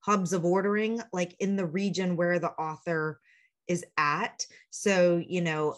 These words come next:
um, I don't even remember where I was going with that point, except for the fact that you just wanna make sure that you are getting out and about so that people are, are, are looking at your book, are seeing your book, are placing the orders. And then those, those types of, if a book is doing really well,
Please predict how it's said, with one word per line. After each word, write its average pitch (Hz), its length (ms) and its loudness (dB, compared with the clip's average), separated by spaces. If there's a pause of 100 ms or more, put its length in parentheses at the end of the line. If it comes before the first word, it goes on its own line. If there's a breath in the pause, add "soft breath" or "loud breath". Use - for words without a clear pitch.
um, 147 360 -4 (120)
I 175 80 2
don't 175 160 0
even 160 140 -2
remember 165 420 -2
where 156 140 2
I 156 40 2
was 156 140 0
going 165 220 -2
with 160 140 -4
that 151 220 -2
point, 156 300 -6
except 165 320 -4
for 165 60 -2
the 160 100 -4
fact 160 400 -2
that 147 160 -4 (300 loud breath)
you 175 80 -2
just 190 160 -2
wanna 208 160 4
make 175 240 2
sure 175 360 0
that 170 180 -2
you 170 160 -2
are 175 220 0
getting 175 400 -4
out - 260 -2
and 170 120 -4
about 156 380 -4
so 156 80 -10
that - 160 -8
people 165 280 -4
are, 151 140 -4 (220)
are, 151 320 0 (420 loud breath)
are 185 200 4
looking 202 420 2
at 185 140 2
your 180 100 0
book, 175 340 -2
are 165 120 -4
seeing 196 260 -4
your 185 120 -2
book, 180 200 -4
are 165 80 -2
placing 180 380 -4
the 175 80 -2
orders. 165 380 0
And 160 140 -4
then 160 320 -4
those, 180 380 0 (100)
those 180 220 0
types 196 340 -4
of, 175 120 -4
if 170 120 -4
a 170 60 -4
book 202 260 -4
is 180 120 -4
doing 175 240 0
really 151 200 0
well, 220 440 2